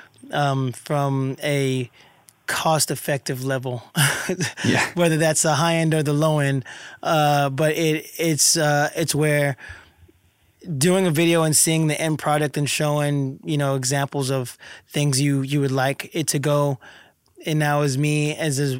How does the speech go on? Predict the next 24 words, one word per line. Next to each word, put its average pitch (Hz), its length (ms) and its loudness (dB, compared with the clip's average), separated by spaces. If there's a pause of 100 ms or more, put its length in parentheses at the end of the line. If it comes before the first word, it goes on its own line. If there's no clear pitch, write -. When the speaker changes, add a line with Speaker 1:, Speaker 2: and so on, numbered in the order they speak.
(120)
Speaker 1:
as 156 200 -2
my 165 180 2
responsibility 147 760 0
as 135 120 0
a 135 60 -2
freelancer, 143 720 0
as 139 320 0
the 139 120 0
creative, 151 580 0 (300)
is 147 120 -4
to 156 100 -2
now 147 180 2
break 139 280 0
it 135 100 -2
down 139 240 0
to 131 160 -2
why 131 500 0 (480)
or 147 140 -2
how 139 540 2
you 147 200 0
wanna 139 280 0
actually 135 340 -4
execute 135 440 -4
that. - 220 -6